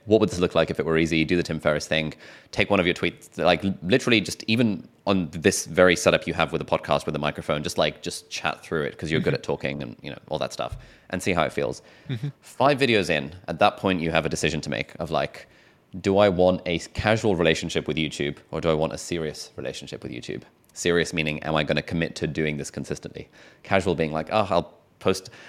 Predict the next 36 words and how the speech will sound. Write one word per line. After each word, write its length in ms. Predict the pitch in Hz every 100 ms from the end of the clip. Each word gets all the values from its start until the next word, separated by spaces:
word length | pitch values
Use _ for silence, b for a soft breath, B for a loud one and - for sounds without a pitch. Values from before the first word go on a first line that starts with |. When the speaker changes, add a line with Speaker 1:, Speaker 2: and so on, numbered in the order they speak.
| B
Speaker 1:
I'll 180 | 120 127
clip 280 | - 139
my, 180 | 113 107 -
I'll 240 | 104 101
send 260 | - 110 110
this 140 | 98
po-, 160 | - -
uh, 80 | 87 -
anytime 320 | 107 107 104
I 40 |
do 60 | 92
a 40 |
podcast, 380 | - 87 - 85
I'll 60 | 90
send 160 | 98 87
a 40 |
rec-, 200 | 80 -
I'll 120 | 85
send 260 | 82 90 85
the 60 | 76
video 260 | 82 78
to 180 | 76 85
my, 220 | 78 78 73 - - - -
uh, 20 |
uh, 280 | 80 62 80
an 100 | 78
outsourced 320 | 76 78 78
editor 240 | 80 76 82
and 100 | 76
they'll 120 | 78
just 140 | 73
chuck 300 | - - - -
clips 280 | - -
of 80 | 78
me 160 | 78 73
on." 180 | 76